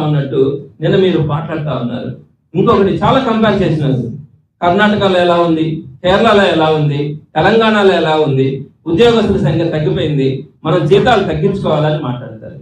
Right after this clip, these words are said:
ఎంత అవమానంగా మాట్లాడుతా ఉన్నారంటే ఆ ఉద్యోగస్తులకి ఇచ్చే జీతాన్ని, ఏ మీరు జీతాలు తీసుకోవట్లే, మంత్రులు జీతాలు తీసుకోవట్లే, మంత్రులు ముందు వెనక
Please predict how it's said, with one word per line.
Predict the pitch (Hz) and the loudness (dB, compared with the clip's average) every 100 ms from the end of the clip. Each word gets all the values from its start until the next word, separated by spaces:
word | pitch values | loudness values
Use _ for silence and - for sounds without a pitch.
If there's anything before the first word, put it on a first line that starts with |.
| - | -8
ఎంత | - - - | -6 -6 -4
అవమానంగా | - - 320 330 233 208 | -2 -2 -4 -4 -4 -4
మాట్లాడుతా | 156 139 127 123 | -4 -6 -8 -6
ఉన్నారంటే | 113 107 104 - - | -6 -6 -6 -8 -8
ఆ | 151 160 | -6 -6
ఉద్యోగస్తులకి | 196 233 226 190 - - | -2 -2 -2 -4 -8 -10
ఇచ్చే | 135 113 | -14 -10
జీతాన్ని, | 123 127 127 123 127 - - _ - | -8 -8 -12 -12 -10 -12 -14 _ -4
ఏ | 185 160 | -2 2
మీరు | 175 - | 0 0
జీతాలు | - - 180 156 | -2 -2 0 -2
తీసుకోవట్లే, | - 135 117 131 151 - - _ _ 143 | -2 -2 -4 -4 -6 -8 -16 _ _ 0
మంత్రులు | 185 262 247 190 | 2 2 2 2
జీతాలు | 202 220 165 | 2 2 0
తీసుకోవట్లే, | 170 - 131 - 139 - - - - | 0 -2 -4 -2 -4 -6 -10 -16 -6
మంత్రులు | 156 214 247 196 | -2 0 0 0
ముందు | 190 254 240 | 2 2 2
వెనక | 202 202 | 2 0